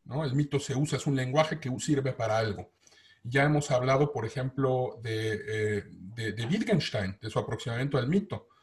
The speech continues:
de cómo él, él dice, "Señores, lo que tenemos que hacer nosotros es describir, no hacer un juicio". Como a lo mejor lo hizo Fraser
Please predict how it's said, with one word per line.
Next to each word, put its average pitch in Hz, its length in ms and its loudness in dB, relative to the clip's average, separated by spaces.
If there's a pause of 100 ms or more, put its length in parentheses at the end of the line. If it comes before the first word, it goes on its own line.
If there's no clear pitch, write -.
(180)
de 107 120 -6
cómo 135 280 0
él, 147 240 4
él 131 100 0
dice, 139 240 0
"Señores, 139 400 0
lo 107 80 -4
que - 80 -8
tenemos 151 200 -2
que 147 80 -2
hacer 147 180 -2
nosotros 143 400 -2
es 127 160 -2
describir, 135 760 0 (300)
no 127 160 0
hacer 147 240 2
un 135 160 2
juicio". 180 460 2 (180)
Como 110 340 -2
a 110 80 4
lo 110 80 0
mejor 117 200 0
lo 139 60 4
hizo 135 160 0
Fraser 143 580 2